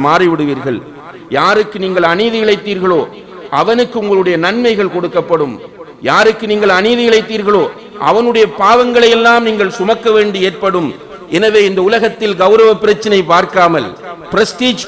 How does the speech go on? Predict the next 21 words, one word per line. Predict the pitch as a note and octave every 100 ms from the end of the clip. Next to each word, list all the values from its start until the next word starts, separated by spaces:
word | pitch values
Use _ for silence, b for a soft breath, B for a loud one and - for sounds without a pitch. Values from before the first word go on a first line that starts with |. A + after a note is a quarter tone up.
| G3+
பார்க்காமல் | G#3 G#3 A3 G#3 G#3 C#3 - - G#3 F#3+
போய் | G3 G#3+ F3
மன்னிப்பு | E3+ A#3 B3 G#3 -
கேட்டுக் | G3 F#3+ F3+
கொள்ளுங்கள் | F3+ E3+ E3+ D#3+
என்று | D#3+ D#3
சொல்லிவிட்டு | E3 F3+ E3 E3+ D#3+ C#3 - -
சில | D#3+ D#3
ரிவாயத்துகளிலே | D#3+ F3+ G3+ F#3+ E3+ E3 D#3 C#3+
வருகிறது, | D3+ E3+ E3+ F#3 A3+ A#3 - - - -
ரசூல் | D3 F#3 E3
ஸல்லல்லாஹு | D3+ D3 C#3+
அலைஹி | C#3 C#3
வஸல்லம் | C#3 C3+ C3
அவர்கள் | A#2+ A#2 C3+
தன்னுடைய | C3+ A#2+ B2 C3+
மேலாடையை | F3 F3 D#3+ C#3+ C#3 B2+ -
தூக்கி | C#3+ C#3 -
காட்டி | C3 A#2 B2 B2
சொன்னார்கள், | C3+ D#3 E3+ F#3+ A3 - - - -
"ஹாதா | C3+ D#3+ D3 D3